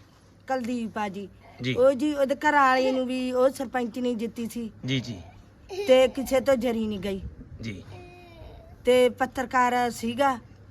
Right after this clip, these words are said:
Speaker 2: ਜੀ।
Speaker 1: ਤੇ ਉਦੋਂ ਵੀ ਆਏ ਸੀ ਵੀ ਇਹ ਪੱਤਰਕਾਰ ਆ।
Speaker 2: ਠੀਕ ਹੈ ਜੀ।
Speaker 1: ਤੇ ਹੁਣ ਜੀ ਸਰਪੰਚੀ ਆ ਗਈ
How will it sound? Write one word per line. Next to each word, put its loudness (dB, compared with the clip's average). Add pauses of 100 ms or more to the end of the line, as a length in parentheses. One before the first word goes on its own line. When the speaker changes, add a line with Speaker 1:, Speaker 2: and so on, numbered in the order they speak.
Speaker 2:
ਜੀ। -6 (880)
Speaker 1:
ਤੇ -12
ਉਦੋਂ 4
ਵੀ 0
ਆਏ 2
ਸੀ -4
ਵੀ -2
ਇਹ 4
ਪੱਤਰਕਾਰ -6
ਆ। -8 (460)
Speaker 2:
ਠੀਕ -6
ਹੈ -6
ਜੀ। -12 (1120)
Speaker 1:
ਤੇ -2
ਹੁਣ 0
ਜੀ 0
ਸਰਪੰਚੀ -2
ਆ 4
ਗਈ -6